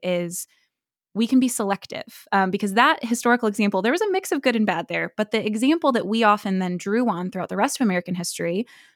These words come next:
was the language Winthrop used drawing on the Sermon on the Mount, where he said, "We are a city upon a hill." And that really positive language about our own nation, this idea that we are, you know,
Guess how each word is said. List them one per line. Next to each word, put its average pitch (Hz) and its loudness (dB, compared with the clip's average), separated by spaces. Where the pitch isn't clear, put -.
was 220 4
the 233 4
language 220 4
Winthrop 196 0
used 185 -2
drawing 196 2
on 185 0
the 185 -2
Sermon 180 -4
on 165 -4
the 175 -4
Mount, 202 2
where 190 -4
he 185 -8
said, 180 -2
"We 214 -2
are 214 0
a 214 0
city 208 -4
upon 202 -4
a - -2
hill." - -2
And 233 4
that 403 4
really 349 2
positive 311 0
language 349 -2
about 302 2
our 302 4
own 294 4
nation, 294 2
this 240 0
idea 196 0
that 185 -2
we 196 -2
are, 185 2
you 208 -2
know, 170 -2